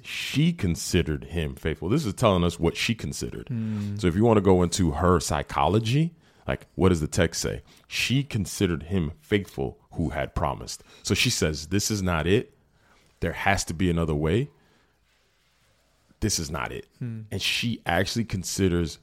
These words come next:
Speaker 1: God faithful in spite of her mess up.
Speaker 2: Wow.
Speaker 1: Right?
Speaker 2: Mm-hmm.
Speaker 1: And that is a sobering idea of how gracious God is according to his plans and promises, that it's literally not predicated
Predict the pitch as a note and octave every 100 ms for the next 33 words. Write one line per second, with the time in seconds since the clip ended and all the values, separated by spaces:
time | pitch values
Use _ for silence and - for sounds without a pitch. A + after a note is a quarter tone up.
0 | - D2+ D#2 D2 D2 C#2+ _ - - C#2
1 | - - G#1 - - E2+ - F#2 F2+ C#2+
2 | - F#2 F2+ D#2 C#2 - G1+ _ _ _
3 | - - C3 B2+ D#3 D3+ G#2 - - D2+
4 | G2+ C3+ A#2 G2 F#2+ G#2 E3+ - _ F#2
5 | E2+ D2 C2+ G2 C3 C#3 A#2 F#2+ D#2 D#2
6 | - G#2 F2+ E2 D#2 D2 C#2 C2 D#2+ D2
7 | B1+ _ - G2 G2 D#2 E2+ D#2 D2 D#2
8 | E2 F#2 F#2 - D2+ - D2+ C#2+ C2+ C#2
9 | E2+ D2 - D#2 C#2+ D2 D#2 C#2 - -
10 | D2+ D2 C#2 - C#2 E2 - B2 B2 -
11 | - - - - - F#2+ - G2 - F#2+
12 | G#2+ A#2 A#2 - A#2 A2 G#2+ F#2+ F2 F2+
13 | F#2 F2+ - G2 F2+ G#2 - A#2 C3 C3